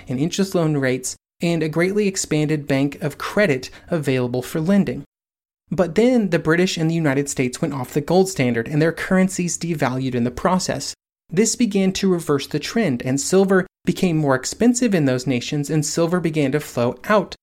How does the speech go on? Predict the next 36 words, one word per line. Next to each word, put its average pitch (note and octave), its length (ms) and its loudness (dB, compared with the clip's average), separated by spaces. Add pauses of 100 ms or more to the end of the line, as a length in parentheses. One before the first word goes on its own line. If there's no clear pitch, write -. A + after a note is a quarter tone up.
(220)
of D#3+ 120 -2
China. D3+ 460 -2 (480)
This G#3+ 260 2
movement G#3 320 4
was E3 140 -2
greatly D#3 360 2
accelerated C#3 720 0
when D3 140 0
the D#3 80 0
United D#3+ 360 0
States D3+ 300 -2
began D3+ 380 -2
to - 120 -4
mint C#3+ 320 0 (180)
new D#3 260 2
silver C#3+ 360 0
coins D#3 460 0
after C#3 220 -6
the C#3 100 -6
Silver G#3+ 420 2
Act B2+ 280 -6 (240)
was C#3 200 -2
enacted. F#3 500 0 (440)
Soon, A#3+ 340 4
silver F#3+ 340 2
currency, G3+ 640 -2 (200)
which D3 220 -2
was C#3 280 0
once C#3 340 0
everywhere, D3 720 2
began C#3+ 320 0
to D3 60 0
be C3 120 -4
in B2+ 100 -2
short - 300 -6
supply. D#3+ 540 -4